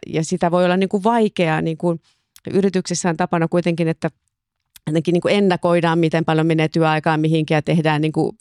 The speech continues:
ö, prosesseja ja projekteja, Ni-, niin t-, tän tyylistä, niin kuin, ö, resurssointia, ö, niin se voi olla haastavaa, koska ei ole tavallaan niitä ennakkokokemuksia ehkä siitä, niin kuin, tän tyyppisen yhteistyön rakentamisesta ja,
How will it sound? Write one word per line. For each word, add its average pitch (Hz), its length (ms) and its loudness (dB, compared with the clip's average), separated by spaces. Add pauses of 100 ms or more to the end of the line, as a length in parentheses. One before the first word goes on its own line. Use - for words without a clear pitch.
ö, - 360 -6
prosesseja 156 640 0
ja 156 120 0
projekteja, 170 760 0 (440)
Ni-, 208 120 -2
niin 196 160 0
t-, - 300 -16
tän 302 220 0
tyylistä, 165 500 0
niin 175 180 -2
kuin, 180 280 -4
ö, 175 280 0
resurssointia, 185 720 -2 (560)
ö, 208 140 -4
niin 226 120 -2
se 233 100 0
voi 247 180 0
olla 262 120 2
haastavaa, 190 680 0
koska 180 220 -2
ei 233 80 2
ole 220 140 0
tavallaan 202 360 2
niitä 196 160 0
ennakkokokemuksia 208 920 -2
ehkä 151 200 -6
siitä, 151 280 -2
niin 160 120 -2
kuin, 170 100 -6
tän 170 160 0
tyyppisen 170 380 -2
yhteistyön 160 460 0
rakentamisesta 160 720 -4
ja, 156 160 -2